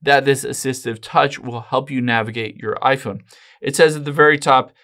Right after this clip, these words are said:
"Assistive touch allows you to use your iPhone if you have difficult touching the screen or if you require adaptive accessories." Now, keep in mind, if your phone has issues with the touch screen, this assistive touch is really helpful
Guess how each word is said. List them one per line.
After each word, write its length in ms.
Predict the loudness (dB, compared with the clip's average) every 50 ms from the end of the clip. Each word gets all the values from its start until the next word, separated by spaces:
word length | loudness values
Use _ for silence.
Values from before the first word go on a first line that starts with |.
| _ _ _ _ _
"Assistive 440 | -4 -4 -2 -4 -4 -2 -2 -4 -2
touch 240 | 2 0 0 0 0
allows 320 | 0 0 0 0 0 -4
you 80 | -8 -8
to 80 | -8
use 280 | -6 -4 -4 -4 -4 -2
your 100 | -2 0
iPhone 480 | 2 0 0 -2 -4 -8 -8 -8 -10 -10
if 160 | -12 -12 -6
you 80 | -4 -4
have 160 | -4 -4 2
difficult 640 | 2 2 2 2 -4 -4 -4 -2 -4 -6 -18 -20 _
touching 460 | -8 -6 -6 -6 -6 -10 -12 -10 -10
the 80 | -12
screen 480 | -12 -12 -14 _ -6 -6 -6 -6 -6 -10 -12 -20 -20 _ _
or 100 | -6 -6
if 80 | -4
you 160 | -4 -6 -6 -6
require 520 | -8 -10 -6 -2 -2 0 2 0 0 -2
adaptive 640 | -4 -10 -10 -6 -6 -6 -6 -6 _ -14 -14 -14 -14 -18 _
accessories." 760 | -14 -12 -12 -6 -4 -4 -4 -4 -8 -14 -14 -16 -16 -20 _ _ _ _ _ _ _
Now, 160 | -2 -2 -2
keep 240 | 0 -2 -6 -4 -2
in 120 | -2 2
mind, 240 | 2 2 2 2 0
if 260 | -4 -8 -8 -8 -6
your 140 | -8 -8 -8
phone 540 | -10 0 2 4 4 6 4 4 2 0 -2
has 280 | -4 -8 -8 -8 -10 -8 -6
issues 400 | -6 -6 -4 -2 -4 -4 -4 -8
with 240 | -2 -2 -2 -2 -2
the 100 | -10 -8
touch 280 | -4 -4 -6 -6 -6
screen, 320 | -12 _ -8 -6 -6 -6 -8 _ -20 _ _
this 180 | _ -10 -8 -8
assistive 500 | -10 -12 -8 -6 -6 -6 -6 -8 -12 -8
touch 300 | -4 -4 -4 -4 -6 -12 _ _
is 180 | -14 -12 -12
really 360 | -8 -2 2 4 4 4 4
helpful 440 | 2 0 -2 -2 -2 -10 -12 -12 _